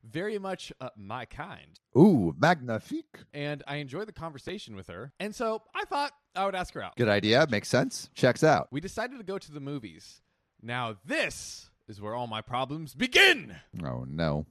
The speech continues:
Speaker 1: I'm on the phone with her trying to figure out where she is when she says, "Oh, look behind you. I can see you." I turn around and, God behold,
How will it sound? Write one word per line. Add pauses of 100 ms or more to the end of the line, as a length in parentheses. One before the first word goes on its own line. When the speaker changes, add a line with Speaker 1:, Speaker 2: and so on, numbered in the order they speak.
Speaker 1:
I'm
on
the
phone
with
her
trying
to
figure
out
where
she
is
when
she
says, (160)
"Oh, (260)
look
behind
you. (140)
I
can
see
you." (100)
I
turn
around (360)
and, (320)
God
behold,